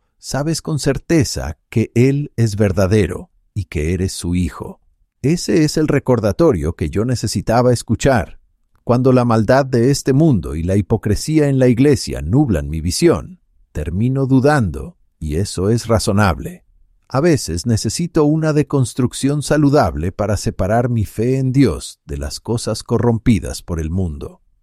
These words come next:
Puedo tener dudas, pero no dudo de Él. Versículo veinte, escucha este versículo despacio y recíbelo. También sabemos que el Hijo de Dios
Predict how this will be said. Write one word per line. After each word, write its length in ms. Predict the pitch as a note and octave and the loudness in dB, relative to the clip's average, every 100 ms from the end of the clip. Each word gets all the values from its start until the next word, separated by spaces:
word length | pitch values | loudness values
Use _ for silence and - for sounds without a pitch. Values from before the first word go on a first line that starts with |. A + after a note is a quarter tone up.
| _ | _
Puedo 300 | - G3 F3 | -4 -2 -2
tener 340 | E3+ C#3+ C3 | 0 2 2
dudas, 560 | B2+ B2+ C2+ - - - _ - | 4 2 0 -8 -14 -20 _ -10
pero 240 | D#2+ D2 | -8 -6
no 260 | D#2+ G2 A#2 | -4 0 0
dudo 380 | G2+ A2 A#2 A2+ | 2 2 2 2
de 240 | A#2 F#2 | 2 2
Él. 240 | A#1+ - _ _ _ | -2 -14 _ _ _
Versículo 540 | A#2 B2 - - G3 E3+ | -6 -4 -6 -2 0 2
veinte, 520 | C3 F2 G2 G#2+ A2+ _ _ | 0 0 -2 -4 -6 _ _
escucha 600 | - - - D3+ D3 A#2 | -8 -8 -4 -4 -2 -2
este 220 | B2+ - C#3+ | -2 -2 0
versículo 640 | B2+ G2 C3 - C#3 B2 | 0 0 -6 -2 0 0
despacio 760 | G2+ - - A#2 A#2+ - A#2+ B2+ | 0 -4 -2 0 0 -2 0 2
y 80 | |
recíbelo. 800 | A#2+ A2+ - A2+ D2+ C#2 C2+ - _ _ _ _ | 2 0 2 0 0 -6 -12 -16 _ _ _ _
También 460 | F2+ F2 F2+ A#2+ C#3 | -4 -2 0 0 0
sabemos 720 | - C3+ A#2+ D#2+ D2 G2 - | 0 2 2 0 -8 -10 -10
que 260 | - A2+ F#2+ | -4 -2 0
el 100 | G#2+ | 0
Hijo 320 | D3 - C#3+ | -2 -2 0
de 160 | C#3 | 0
Dios 520 | C3 D3+ D2 - - | 2 2 0 -6 -20